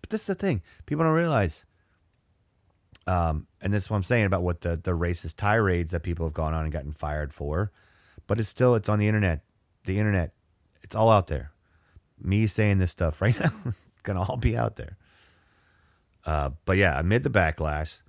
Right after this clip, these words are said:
Lovett Law Firm released a statement on Monday night in which it said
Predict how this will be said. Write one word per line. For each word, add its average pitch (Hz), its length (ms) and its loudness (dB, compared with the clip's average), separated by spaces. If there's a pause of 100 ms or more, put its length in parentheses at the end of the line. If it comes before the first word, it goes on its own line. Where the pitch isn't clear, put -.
(340)
Lovett 104 600 4 (180)
Law 92 300 2
Firm 85 440 -4 (1080)
released 85 440 -2
a 80 40 -8
statement 85 380 -2
on 82 100 0
Monday 87 280 2
night 82 300 0
in 80 180 -2
which 80 200 -2
it 101 140 -4
said 82 360 -2